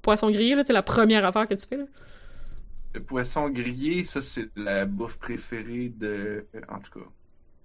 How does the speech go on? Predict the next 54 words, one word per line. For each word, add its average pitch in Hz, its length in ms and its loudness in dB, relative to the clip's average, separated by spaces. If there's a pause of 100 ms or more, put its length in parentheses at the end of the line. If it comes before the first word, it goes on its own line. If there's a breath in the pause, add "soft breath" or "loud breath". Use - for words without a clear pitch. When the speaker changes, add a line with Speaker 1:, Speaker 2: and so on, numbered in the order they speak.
(260)
Speaker 2:
Hey, 123 260 4
tu - 120 -8
finis 180 220 6
par, 165 240 6
je 135 60 2
finis 165 320 4
par 160 140 8
les 135 140 2
connaître, 143 600 2
hein, 131 160 -2
parce - 140 -14
que 233 40 -2
Speaker 1:
Ben 214 120 4
Speaker 2:
c'est 214 80 6
Speaker 1:
oui, 220 140 4
Speaker 2:
comme - 320 4
Speaker 1:
t'as 214 100 0
pas 247 100 8
le 262 40 10
choix. 254 280 8
Speaker 2:
tu - 220 -12
t'attaches, 175 480 4 (600)
il 135 60 0
y - 20 2
a 127 60 2
pas 214 180 4
Speaker 1:
Ouais, - 60 2
Speaker 2:
beaucoup 214 260 4
de 262 60 2
Speaker 1:
tu - 60 -12
t'attaches. 180 280 4
Speaker 2:
personnages, 151 440 0
fait 123 140 -6
que - 80 -14
tu - 120 -10
t'attaches 147 460 2
vraiment, 123 520 -2
fait 135 120 -10
que 123 60 -14
ça, 151 80 -10
c'est 113 220 -8
cool. 160 420 -6 (440)
Puis 120 140 -4
le 117 140 2
champignon, 135 600 0
ben 107 120 2
c'est 98 120 -6
ça, - 100 -8
lui, 120 220 -2
il 113 60 -4
veut 113 120 -8
des 110 180 -6
fruits. 110 500 -10
Mais, 123 260 -2